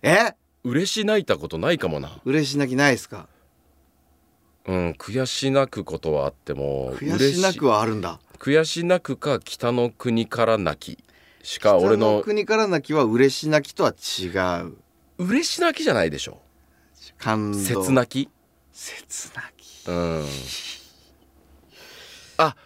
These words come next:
Speaker 2: まあ、北の国から関連で、
Speaker 1: ええ。
Speaker 2: 自分の親ってどうだったかなって思った時に、あ、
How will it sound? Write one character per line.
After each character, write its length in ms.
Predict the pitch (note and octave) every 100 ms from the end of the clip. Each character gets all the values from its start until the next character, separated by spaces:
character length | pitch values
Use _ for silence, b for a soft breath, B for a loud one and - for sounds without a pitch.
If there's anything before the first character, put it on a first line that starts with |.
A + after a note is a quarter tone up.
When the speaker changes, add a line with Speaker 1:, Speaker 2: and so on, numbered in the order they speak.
| b b b _ _ -
Speaker 2:
ま 100 | E3
あ、 40 |
北 240 | - A#3 B3+
の 100 | C#4
国 220 | D4 D4
か 140 | D4
ら 100 | C#4
関 400 | A#3 E4 E4 D4
連 400 | G#3+ G3+ D#3 F2+
で、 400 | C#3 B3+ A3 G2+ - -
Speaker 1:
え 220 | E3 C#3+
え。 0 |
Speaker 2:
自 240 | A#2 C#3+ G3+
分 340 | B3 B3 B3
の 220 | B3 A3+
親 180 | G#3+ A#3
っ 40 |
て 220 | - - A#2+
ど 220 | D3+ D#3+
う 40 |
だ 80 | B2+
っ 60 | -
た 200 | - F#2+
か 100 | G2+
な 260 | A2 G2
っ 40 | - _ _ _
て 120 | A#2
思 180 | A#2 A#2+
っ 40 |
た 220 | A#2 - G2+
時 320 | F#2+ - F#2
に、 280 | A#2 C3+ -
あ、 140 | C#3